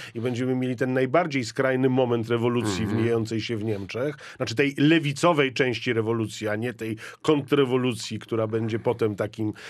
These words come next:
Speaker 1: sygnałem, e, przez następne miesiące i lata. E, to, to, to też jakoś wpływa?
Speaker 2: Tak, bo ten rząd i cała Republika Weimarska jest bardzo niestabilna. I,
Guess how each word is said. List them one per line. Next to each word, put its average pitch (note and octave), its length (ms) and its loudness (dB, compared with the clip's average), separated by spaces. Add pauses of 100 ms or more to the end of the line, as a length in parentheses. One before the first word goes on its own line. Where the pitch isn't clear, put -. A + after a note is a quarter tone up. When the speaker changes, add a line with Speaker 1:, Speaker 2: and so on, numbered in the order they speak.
(100)
Speaker 1:
sygnałem, C3+ 760 4
e, A#2 340 2
przez A#2+ 280 -2
następne B2+ 520 -2
miesiące A#2 540 0
i A2 60 2
lata. A#2+ 420 -4 (340)
E, B2+ 500 0
to, - 220 -2 (120)
to, D#3 120 4
to D#3 180 2
też D3+ 280 2
jakoś B2+ 280 0
wpływa? C#3 600 0
Speaker 2:
Tak, - 280 2
bo C3 200 0
ten C3 260 -4 (120)
rząd C#3 360 -2 (720)
i A2+ 140 -4
cała B2+ 300 0
Republika A2 560 -6
Weimarska F#2+ 760 -4 (420)
jest C3 180 -10
bardzo A2 300 -2
niestabilna. F#2 760 -10 (1040)
I, A#2+ 260 -6